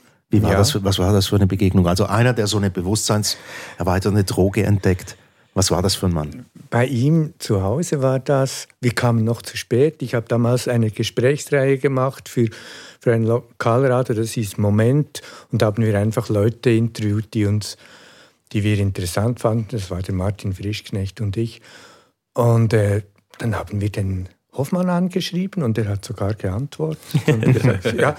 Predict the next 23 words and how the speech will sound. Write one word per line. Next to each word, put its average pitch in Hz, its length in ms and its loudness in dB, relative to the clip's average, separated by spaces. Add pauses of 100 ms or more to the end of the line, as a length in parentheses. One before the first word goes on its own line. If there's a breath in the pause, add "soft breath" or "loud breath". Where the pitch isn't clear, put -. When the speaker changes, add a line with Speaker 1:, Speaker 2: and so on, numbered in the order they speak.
(160)
Speaker 2:
weil 135 180 2
er 156 40 4
gab 123 440 0
eigentlich 127 400 -2
gar 120 180 -2
nicht 156 220 -2
so 139 340 -2
viel 151 540 -4 (440 loud breath)
und 123 440 -2 (520)
Interviews, 190 840 2
aber 120 300 2 (380)
irgendwie 135 360 -6
konnten 107 400 -4
wir 107 80 0
dort 104 180 0
vorbeigehen. 131 800 -2 (920 loud breath)
Und 120 180 -4
wir 143 100 2 (120)
sind - 260 2
zu - 80 -2
spät 120 500 0
gekommen, 151 520 0
wir, 110 280 0